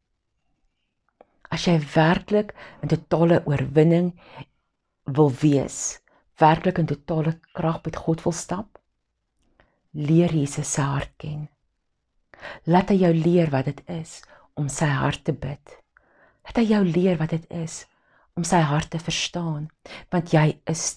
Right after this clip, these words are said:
teruggekoop na God toe. En ek vat dit alles weer saam. Omdat jy teruggekoop is na die hart van God toe, het jy die vuur van God binne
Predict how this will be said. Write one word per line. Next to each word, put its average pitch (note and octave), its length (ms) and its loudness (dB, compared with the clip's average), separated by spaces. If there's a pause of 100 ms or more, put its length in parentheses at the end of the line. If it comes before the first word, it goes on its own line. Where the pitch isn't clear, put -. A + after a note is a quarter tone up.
(100)
teruggekoop E3+ 800 -6 (720)
na D#3 120 0
God - 400 -4
toe. D#3+ 120 -10 (420)
En C4 100 -2
ek - 120 -18
vat C4 160 2
dit - 160 -4
alles G3 300 -2
weer F3+ 140 -2
saam. C#3 480 -8 (920)
Omdat A#3+ 320 10
jy F#3+ 80 4 (300)
teruggekoop A#3+ 640 0
is E3 100 -6
na D#3 80 2
die D3+ 140 2
hart D3 340 -2
van G3 160 -2
God - 400 -2
toe, D3 140 -12 (1000)
het F#3+ 320 6
jy D3+ 160 -2
die D#3 140 -4
vuur F3 540 -2 (100)
van D3 180 -2
God - 520 -4 (640)
binne E3 260 4